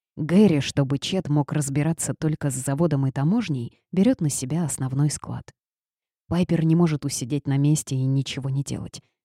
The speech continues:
Ни Чет, ни Рамон не отвечают на ее сообщения, и не хочется ждать, пока Гэри задаст ей вопрос о том, как у них дела. Так что она пытается найти себе полезное занятие. Или хотя бы успокоить совесть.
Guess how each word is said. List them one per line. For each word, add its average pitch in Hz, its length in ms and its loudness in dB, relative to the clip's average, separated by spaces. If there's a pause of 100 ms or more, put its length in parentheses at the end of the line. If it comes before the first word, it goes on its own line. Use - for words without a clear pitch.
Ни 151 180 4
Чет, 151 440 0
ни 135 120 -2
Рамон 147 480 2
не 143 100 2
отвечают 156 580 -2
на 185 60 0
ее 196 220 0
сообщения, - 720 -6 (220)
и 233 80 2
не 233 100 4
хочется 214 500 -4
ждать, 160 340 -2
пока 139 300 -8
Гэри 160 500 -2 (220)
задаст 185 480 2
ей 170 240 2
вопрос 160 420 0
о 123 60 -4
том, 214 260 -2
как - 220 -4
у 160 40 0
них 143 220 -2
дела. 151 380 -8 (680)
Так - 180 -10
что - 220 -6
она 170 300 -2 (300)
пытается 277 500 -2
найти 196 320 2
себе 165 320 -4
полезное 135 560 0
занятие. 127 580 -8 (560)
Или 269 220 2
хотя - 340 -8
бы 220 120 -4
успокоить 165 540 -4
совесть. - 460 -4